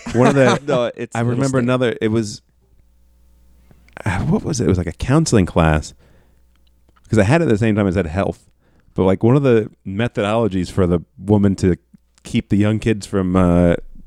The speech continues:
Speaker 1: having sex or whatever, I don't know, to be abstinent, she would come into the class and she said, "Okay, everybody picture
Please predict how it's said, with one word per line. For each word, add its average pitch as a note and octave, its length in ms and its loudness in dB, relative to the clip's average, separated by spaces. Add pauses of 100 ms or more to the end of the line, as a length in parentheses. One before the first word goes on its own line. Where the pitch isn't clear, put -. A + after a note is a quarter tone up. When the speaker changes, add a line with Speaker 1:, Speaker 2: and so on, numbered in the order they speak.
(920)
Speaker 1:
having F#2 480 0
sex E2+ 340 -2
or E2+ 60 0
whatever, E2 240 2
I E2 80 2
don't D#2 140 -2
know, D2+ 180 -4 (400)
to G2 80 -2
be G2 120 6
abstinent, F2+ 380 2
she F2 220 -4 (920)
would G2+ 140 -2
come C3 240 2
into E3 140 2
the B2+ 80 2
class E2+ 460 0 (680)
and F2+ 100 -2
she G2 100 2
said, F2 440 2 (600)
"Okay, F2 360 0 (280)
everybody G#2 420 0
picture E3 580 0